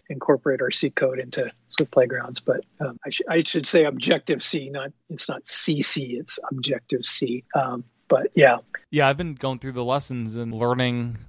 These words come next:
Speaker 2: what I can of Swift, and, uh, the beta isn't out yet for building apps, but I figure let me go through all the lessons they have in there to see if I can get up to speed with some basic stuff. And I'm sure they'll probably have some new lessons when the update comes out to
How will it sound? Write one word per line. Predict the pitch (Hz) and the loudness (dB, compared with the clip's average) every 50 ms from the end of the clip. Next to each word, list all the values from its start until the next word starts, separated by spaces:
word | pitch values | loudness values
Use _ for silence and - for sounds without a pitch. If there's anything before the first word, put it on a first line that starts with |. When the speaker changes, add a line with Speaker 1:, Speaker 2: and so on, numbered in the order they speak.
| - | -10
Speaker 2:
what | - 127 127 | -4 -2 -2
I | 127 | -2
can | 123 - - 139 135 123 | -2 -2 0 0 0 0
of | 117 - | 0 2
Swift, | - - - 123 127 131 - - - 120 | 0 2 4 2 2 2 0 -4 -4 -2
and, | 113 110 107 104 - - | -2 -2 -4 -6 -6 -4
uh, | 117 113 113 107 107 | -2 0 0 -2 -2
the | 110 110 113 113 113 113 117 120 123 _ | -2 -2 0 0 0 -2 -4 -6 -4 _
beta | - 131 139 135 127 | 4 4 6 6 6
isn't | 120 110 101 117 110 107 - | 4 0 -2 -4 -6 -6 -6
out | - 110 110 107 107 | -4 -2 -2 -2 -2
yet | 110 101 95 | -4 -4 -4
for | - 107 104 | -6 -8 -6
building | 98 101 110 107 101 104 101 101 | -2 0 2 2 2 0 -2 -2
apps, | 98 95 98 - - - | -2 -4 -4 -6 -8 -6
but | - 107 101 | -4 -2 -2
I | 104 101 | -2 -2
figure | - - 113 98 104 107 104 | -4 -6 -8 -6 -4 -4 -2
let | 104 101 104 | -2 -2 -2
me | 104 104 104 | -4 -4 -4
go | 101 107 110 104 | -2 -2 -4 -4
through | - - 107 107 | -4 -4 -2 0
all | 107 117 | 0 0
the | 120 | 0
lessons | 120 123 123 110 104 127 131 123 117 | 0 0 0 0 -2 -4 -8 -4 -2
they | 127 127 | 0 2
have | 131 135 123 117 | 2 2 2 0
in | 113 113 113 | 0 -2 -2
there | 117 120 120 | -4 -4 -4
to | 117 107 | -4 -6
see | - - - 117 113 | -6 -6 -4 -2 -2
if | 110 107 117 | -2 -2 -4
I | 113 | -4
can | - - 110 107 104 - | -4 -4 -6 -6 -6 -2
get | - 120 | 2 2
up | - - | 2 2
to | - | 0
speed | - - - 131 127 | -6 -4 0 2 2
with | 123 117 | 2 2
some | - 139 123 | 0 0 2
basic | 113 113 113 104 98 110 98 | 2 2 2 2 -2 -6 -8
stuff. | - - - 110 117 139 - - - | -6 -2 0 0 0 0 -2 -6 -8
And | 104 95 95 101 - | -8 -6 -6 -6 -4
I'm | 117 110 110 110 110 113 | -4 -4 -4 -4 -8 -8
sure | - - - - 123 120 120 | -10 -8 -6 -2 -2 0 0
they'll | 113 117 113 110 | 0 0 -2 -4
probably | - - 127 123 151 185 202 160 123 117 | -4 -4 -2 -2 -2 0 0 -2 -2 0
have | 113 110 110 101 | 0 -2 -2 -4
some | 98 104 104 | -6 -8 -6
new | 104 113 123 127 | -4 -2 -2 0
lessons | 120 110 104 101 98 113 110 107 104 92 104 | 0 0 -2 -2 -4 -8 -8 -8 -6 -6 -6
when | 107 107 | -6 -4
the | 107 107 | -2 -2
update | 107 - - 110 101 | -4 -4 -4 -6 -8
comes | - 104 104 101 98 | -6 -8 -6 -4 0
out | 113 110 107 107 104 110 - - | 2 4 4 4 2 0 -4 -10
to | - - - 110 107 107 107 101 98 | -8 -2 0 2 4 4 2 2 -2